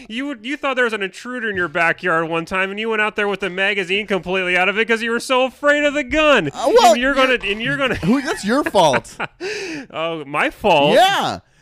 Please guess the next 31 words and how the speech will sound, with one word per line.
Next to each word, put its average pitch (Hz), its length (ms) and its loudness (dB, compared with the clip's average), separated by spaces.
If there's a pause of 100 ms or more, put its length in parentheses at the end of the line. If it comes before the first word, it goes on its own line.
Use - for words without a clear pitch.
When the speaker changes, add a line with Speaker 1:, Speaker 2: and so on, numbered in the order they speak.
Speaker 2:
You 160 100 -6
keep 233 160 -10
saying, 208 260 -4
"Let's 262 220 -4
go 381 220 4
shooting," 294 580 -4
and 139 100 -6
then 135 140 -2
you 135 120 -2
don't 123 500 -8
ever 120 200 -6
ask 110 280 -8
again. 85 400 -16 (120)
Speaker 1:
I, 143 280 -4 (240)
I 180 160 -2
haven't 143 320 -6
personally 143 420 -6
gone 110 220 -10
shooting 110 400 -14
in 104 200 -14
a 101 140 -16
long 101 560 -14
time. 123 300 -20
Speaker 2:
Yeah. 65 160 -14 (340)
Speaker 1:
So, 92 480 -18 (500)
uh, 107 160 -8
it's - 160 -6
expensive 113 680 -10
to 104 80 -20
go 92 200 -20
do, 95 320 -20